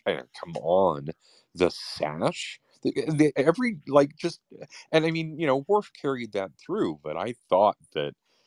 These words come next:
you know, they did it better with the gold sashes coming, golden black sashes coming across their shoulders and going down their sides. And I'm so glad that you mentioned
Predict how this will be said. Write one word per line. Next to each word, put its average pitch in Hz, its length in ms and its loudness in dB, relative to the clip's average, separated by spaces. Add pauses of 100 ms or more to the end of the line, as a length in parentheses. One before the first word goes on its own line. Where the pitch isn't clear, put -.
(220)
you 78 60 -10
know, 73 220 -6
they 90 200 2
did 87 200 -2
it 69 140 -4 (200)
better 73 560 0 (100)
with 78 180 -6
the 71 100 -6 (160)
gold 98 420 2
sashes 78 760 -6
coming, 85 360 -8 (200)
golden 95 340 4
black 85 260 4
sashes - 500 -2
coming 98 280 -12
across 92 560 -2 (360)
their 101 140 4
shoulders 87 600 0
and 82 140 -8
going 92 280 0
down 85 280 -2
their 80 160 -2
sides. 78 640 -2 (380)
And 80 380 -2
I'm 90 160 2
so 90 240 0
glad 82 260 2
that 76 140 -10
you 82 100 -8
mentioned 73 640 -12